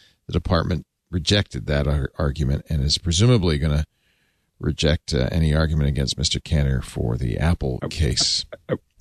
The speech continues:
Speaker 2: I will say it's kind of amazing that they're rejecting that, because in almost any other case, like, as it comes from a family lawyer,
Speaker 1: In a
Speaker 2: almost any
Speaker 1: normal,
Speaker 2: other case, if
Speaker 1: yeah,
Speaker 2: you,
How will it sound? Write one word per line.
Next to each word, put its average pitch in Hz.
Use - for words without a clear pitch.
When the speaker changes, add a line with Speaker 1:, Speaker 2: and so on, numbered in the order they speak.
Speaker 2:
I 107
will 117
say 101
it's 90
kind 107
of 85
amazing 87
that 80
they're 80
rejecting 85
that, 69
because 80
in 90
almost 107
any 113
other 95
case, 85
like, 78
as 87
it -
comes 98
from 104
a -
family 92
lawyer, 92
Speaker 1:
In 135
a 131
Speaker 2:
almost 127
any 175
Speaker 1:
normal, 214
Speaker 2:
other 110
case, 110
if 190
Speaker 1:
yeah, 113
Speaker 2:
you, 113